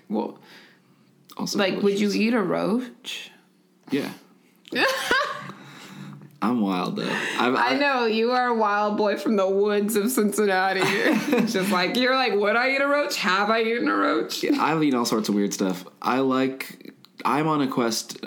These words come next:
Speaker 2: never-ending quest to find the best flavors on this planet.
Speaker 1: Okay.
Speaker 2: And so I'll eat everything because of that.
Speaker 1: Like, parts unknown.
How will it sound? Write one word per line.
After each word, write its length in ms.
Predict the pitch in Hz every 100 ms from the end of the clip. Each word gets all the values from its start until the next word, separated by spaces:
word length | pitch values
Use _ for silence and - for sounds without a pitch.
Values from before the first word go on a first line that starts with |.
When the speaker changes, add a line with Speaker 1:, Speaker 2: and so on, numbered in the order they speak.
| -
Speaker 2:
never-ending 480 | 117 113 107 107 92
quest 320 | - 98 -
to 60 |
find 220 | 90 98 90
the 20 |
best 240 | 87 85 -
flavors 440 | - 80 - -
on 140 | 85 -
this 140 | -
planet. 420 | - - 71 - - - -
Speaker 1:
Okay. 420 | 170 220 202 147
Speaker 2:
And 180 | 196 107
so 140 | 107 104
I'll 200 | 104 110
eat 120 | 101
everything 400 | 92 90 87 85
because 260 | 82 85 -
of 80 |
that. 300 | - - - - - - -
Speaker 1:
Like, 220 | - 160
parts 300 | - 180 175
unknown. 680 | 175 165 165 151 - 185 180